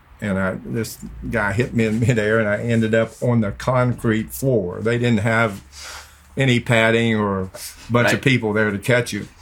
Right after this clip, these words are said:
Speaker 1: And I was w-, running back, uh, s-, sort of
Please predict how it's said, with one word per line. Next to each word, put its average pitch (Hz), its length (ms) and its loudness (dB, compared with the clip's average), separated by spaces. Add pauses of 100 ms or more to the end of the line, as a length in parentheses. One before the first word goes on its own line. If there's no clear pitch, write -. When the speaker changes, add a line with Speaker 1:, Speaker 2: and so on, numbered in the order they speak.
(360)
Speaker 1:
And 107 140 0
I 113 80 4
was 110 280 0 (520)
w-, 120 320 -8
running 139 400 0
back, 127 280 2 (1400)
uh, 110 260 -4
s-, - 180 -10 (160)
sort 123 300 0
of 98 220 -6